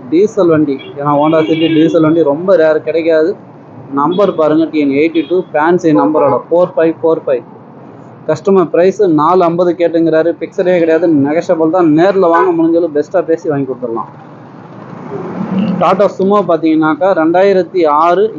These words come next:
இருபத்தி ஏழு வரைக்கும் எஃப் சி கரண்ட், செகண்ட் ஓனர் டீசல் வண்டி. வண்டி பாடி லைன், இன்டீரியர்லாம் சூப்பரா இருக்கு. இப்பதான் லெதர் ஷீட் கவர் போட்டுக்கிறாங்க, புது பேட்டரி போட்டுக்கிறாங்க, நாலு டயர் நல்லா இருக்கும். வெறும் ஒரு லட்சத்தி பதினெட்டாயிரம் ரூபாய்க்கு இந்த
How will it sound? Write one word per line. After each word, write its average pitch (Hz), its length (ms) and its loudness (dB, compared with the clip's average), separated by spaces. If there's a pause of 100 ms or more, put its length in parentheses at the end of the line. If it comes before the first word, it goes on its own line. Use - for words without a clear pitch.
இருபத்தி 190 380 0 (100)
ஏழு 160 140 2
வரைக்கும் 175 280 0 (100)
எஃப் 147 140 -6
சி 214 100 -2 (100)
கரண்ட், 156 280 0 (200)
செகண்ட் 196 320 0 (120)
ஓனர் 151 240 2 (160)
டீசல் 170 400 2
வண்டி. 156 180 0 (680)
வண்டி 170 340 2
பாடி 151 300 0
லைன், 151 180 2
இன்டீரியர்லாம் 151 460 0
சூப்பரா 139 300 -2
இருக்கு. 131 160 -2
இப்பதான் 143 280 0
லெதர் 147 240 0
ஷீட் 156 200 -8
கவர் 143 180 0
போட்டுக்கிறாங்க, 143 400 0 (120)
புது 175 180 0 (180)
பேட்டரி 151 340 0
போட்டுக்கிறாங்க, 143 460 0 (120)
நாலு 139 200 0 (160)
டயர் 151 240 2 (100)
நல்லா 135 200 0
இருக்கும். 123 220 -8 (580)
வெறும் 196 360 4
ஒரு 190 220 2
லட்சத்தி 202 380 -2 (180)
பதினெட்டாயிரம் 175 460 0
ரூபாய்க்கு 190 260 0
இந்த 160 100 2